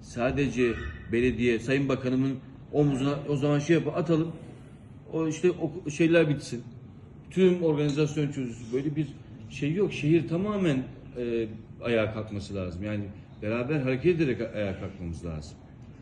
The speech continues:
Şimdi o yüzden ben diyorum ki, e, Maraş Spor'la ilgili süreci izleyelim. Belki başka bir arkadaş çıkacaktır, alacaktır, e, takımı. E,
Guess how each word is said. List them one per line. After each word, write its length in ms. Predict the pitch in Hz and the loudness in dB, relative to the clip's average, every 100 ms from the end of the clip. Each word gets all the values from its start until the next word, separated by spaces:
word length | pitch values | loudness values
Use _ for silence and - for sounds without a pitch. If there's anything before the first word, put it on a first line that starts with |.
| - - - | -20 -18 -18
Şimdi 400 | - 185 190 180 175 - - - - - - - | -12 -6 2 2 0 -12 -18 -18 -18 -20 -16 -4
o 80 | |
yüzden 380 | 202 190 175 170 | -2 0 2 0
ben 200 | 190 190 | 0 -4
diyorum 260 | 214 208 170 - | 0 0 0 -4
ki, 120 | 170 - - - - - - - | -6 -8 -16 -18 -18 -18 -16 -4
e, 80 | 143 139 135 135 135 - 160 - - | -2 0 0 -2 -2 -4 -6 -8 -2
Maraş 240 | 190 190 | 0 0
Spor'la 360 | - - 180 165 | -2 0 2 4
ilgili 240 | 165 165 | 4 2
süreci 320 | 156 170 156 | 4 2 2
izleyelim. 440 | 175 165 175 139 - - - - - - | -2 6 8 8 0 -10 -16 -20 -18 2
Belki 240 | 147 147 | 2 4
başka 340 | 143 147 - 147 | 2 2 2 4
bir 40 | |
arkadaş 380 | 147 135 139 147 | 4 4 2 0
çıkacaktır, 580 | - 160 139 127 - 143 - - - | 2 2 4 0 -2 -10 -12 -12 -2
alacaktır, 580 | 135 143 143 135 113 - - - | 2 4 2 -2 -8 -10 -14 -4
e, 260 | 120 110 | 0 0
takımı. 380 | 131 117 107 110 - - - - - - - - | -2 -2 -4 -6 -10 -16 -20 -20 -20 -18 -18 -8
E, 280 | 135 131 | -2 0